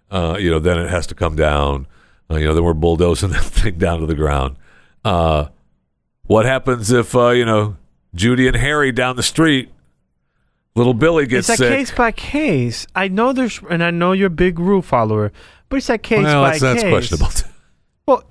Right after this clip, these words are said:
Speaker 2: you don't wanna piss off your H O A, do you? So you're a rule follower.
Speaker 1: No, I mean, yeah,
Speaker 2: Yeah,
Speaker 1: yeah.
Speaker 2: exactly. So, like, I get it, but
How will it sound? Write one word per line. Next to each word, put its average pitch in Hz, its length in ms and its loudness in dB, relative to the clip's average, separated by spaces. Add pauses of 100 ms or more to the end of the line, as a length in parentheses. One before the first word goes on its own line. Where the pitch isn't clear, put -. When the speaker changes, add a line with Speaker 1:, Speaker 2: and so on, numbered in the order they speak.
Speaker 2:
you 185 140 0
don't 220 120 4
wanna 156 140 2
piss - 240 -2
off 123 120 -2
your 113 100 0
H - 140 -6
O 143 80 -2
A, 147 120 -2
do 90 160 -8
you? 135 220 -4 (600)
So - 140 -6
you're 151 180 2
a 139 40 2
rule 143 180 2
follower. 160 280 0
Speaker 1:
No, 90 280 -2
I - 60 -14
mean, 87 160 -10
yeah, 87 100 -14
Speaker 2:
Yeah, 80 60 -4
Speaker 1:
yeah. 117 220 0
Speaker 2:
exactly. 117 580 -4 (460)
So, 220 180 0
like, 208 300 -2 (1600)
I 175 140 0
get 175 260 0
it, 143 200 0
but 170 200 0